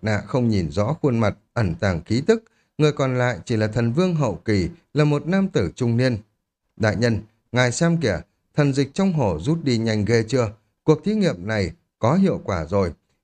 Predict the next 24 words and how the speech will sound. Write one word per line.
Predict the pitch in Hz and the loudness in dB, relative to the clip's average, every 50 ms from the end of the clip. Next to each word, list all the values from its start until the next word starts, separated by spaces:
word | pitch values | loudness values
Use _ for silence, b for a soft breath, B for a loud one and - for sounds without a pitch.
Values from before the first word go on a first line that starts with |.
| _ - | _ 0
Những | 160 185 190 | 0 2 2
thi | 180 170 156 | 2 0 0
thể | 165 131 98 80 - - | 0 -2 -4 -4 -4 -2
kia | 120 117 113 107 | -2 0 0 0
đều | 113 113 110 107 | 0 0 -2 -2
xuất | - - 208 - | -4 -6 -2 0
hiện | 165 151 120 85 | 0 0 0 -2
sự | - - 131 104 82 | -6 -6 -4 -4 -2
biến | 101 113 143 196 208 | -2 -2 0 0 2
đổi, | 185 131 95 - - _ _ _ _ - | 2 2 0 -2 -6 _ _ _ _ -2
tốc | 220 226 185 165 | -2 0 0 2
độ | 165 131 98 113 | 0 0 2 0
hút | 165 214 226 220 - | -2 -2 -2 -4 -6
cũng | - 117 127 147 | -6 -4 -2 -2
đã | 147 151 | -2 0
nhanh | 156 151 135 120 117 | 0 0 0 0 0
hơn. | 110 127 135 127 117 95 - _ _ _ _ _ _ _ - | 0 0 0 0 -2 -4 -8 _ _ _ _ _ _ _ -2
Nam | 120 135 131 120 | 0 0 0 0
tử | 127 107 85 - | 0 -2 -2 -2
trung | - 113 110 107 | -2 -2 0 2
niên | 107 104 98 98 | 2 2 0 0
kích | - 220 202 196 139 | -2 -4 -2 -2 0
động | 127 110 104 - | -2 -2 -2 -4
nói. | 90 87 107 165 220 | -2 0 0 0 0